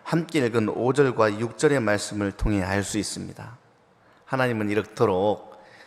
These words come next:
자신을 경외하고 맡겨준 일들을 귀히 여기고 정성껏 여기고 겸손한 자에게 자신의 일을 맡기신다는 사실을 다시 한번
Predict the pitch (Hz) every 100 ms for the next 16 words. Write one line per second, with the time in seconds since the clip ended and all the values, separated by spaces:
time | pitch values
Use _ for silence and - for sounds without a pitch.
0 | _ - 101 117 110 98 - 104 110 113
1 | 92 87 95 90 - - - - - -
2 | 113 123 - 175 170 143 139 143 131 123
3 | 110 - 175 175 202 170 123 107 110 107
4 | - 127 127 139 170 160 151 110 113 101
5 | 101 98 98 143 165 - - - _ -
6 | 120 123 143 147 127 110 95 90 120 123
7 | 127 - - - _ - 107 127 113 113
8 | 107 92 - 135 110 120 107 104 95 110
9 | 98 104 98 92 - - - 104 113 147
10 | 135 120 110 98